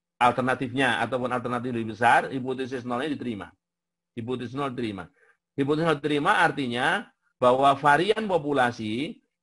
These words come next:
masih bisa dikatakan sama dengan lima puluh. Masih sama dengan lima puluh. Karena apa? Karena varian sampelnya enam puluh dua.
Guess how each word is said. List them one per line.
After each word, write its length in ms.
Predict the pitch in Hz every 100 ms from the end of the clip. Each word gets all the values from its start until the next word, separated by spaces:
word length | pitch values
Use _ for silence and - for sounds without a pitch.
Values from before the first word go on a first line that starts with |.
| 147
masih 320 | 160 214 160
bisa 240 | 156 151
dikatakan 560 | 147 135 127 123 147 151
sama 240 | 139 139
dengan 240 | 143 117 113
lima 240 | 113 117
puluh. 400 | 107 113 107 90 _ _ _ _ _ -
Masih 240 | 113 123
sama 240 | 120 117
dengan 240 | 110 107 127
lima 240 | 123 117
puluh. 400 | 104 117 104 87 _ _ _
Karena 320 | 120 190 185
apa? 320 | 151 107 - _ _ _ _ _ -
Karena 260 | 131 175 220
varian 320 | 180 175 165
sampelnya 480 | 160 156 147 147 196
enam 240 | 190 170
puluh 160 | 160 165
dua. 400 | 156 151 123